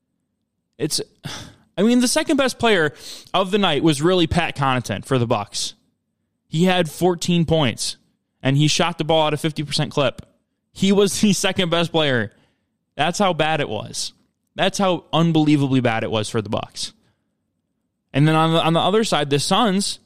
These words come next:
literally could not miss from three. They were twenty of forty from three. Devin Booker had seven of them. He ended up, he ended up with thirty-one points.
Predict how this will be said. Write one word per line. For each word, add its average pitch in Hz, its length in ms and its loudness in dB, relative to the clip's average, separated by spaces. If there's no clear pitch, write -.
literally 233 680 2
could 226 220 2
not 214 220 -2
miss 208 160 -2
from 196 160 -2
three. 151 380 -2
They 185 100 2
were 196 160 6
twenty 208 400 0
of 202 120 0
forty 196 340 2
from 180 220 -2
three. 139 400 -2
Devin 220 300 2
Booker 220 320 0
had 190 120 -2
seven 247 300 2
of 170 60 4
them. 120 120 2
He 143 120 2
ended 202 280 2
up, 208 240 -2
he 185 140 2
ended 208 180 2
up 208 100 0
with 208 120 -2
thirty-one 214 380 0
points. 190 520 -2